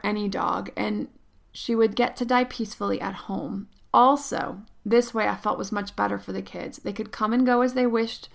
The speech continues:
or wanted or needed. Um, I had explained what would happen,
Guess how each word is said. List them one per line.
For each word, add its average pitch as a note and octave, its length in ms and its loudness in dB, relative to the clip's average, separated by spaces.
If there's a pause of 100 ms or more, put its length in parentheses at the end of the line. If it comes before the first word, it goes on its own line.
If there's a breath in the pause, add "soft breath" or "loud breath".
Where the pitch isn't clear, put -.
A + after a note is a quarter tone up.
(380 loud breath)
or B3+ 80 2
wanted A3+ 460 4
or A#3 120 2
needed. A3 580 0 (500 loud breath)
Um, G#3+ 340 4
I A3 80 2
had A3+ 160 6
explained A3+ 540 0
what B3+ 100 0
would C#4 120 2
happen, B3 540 2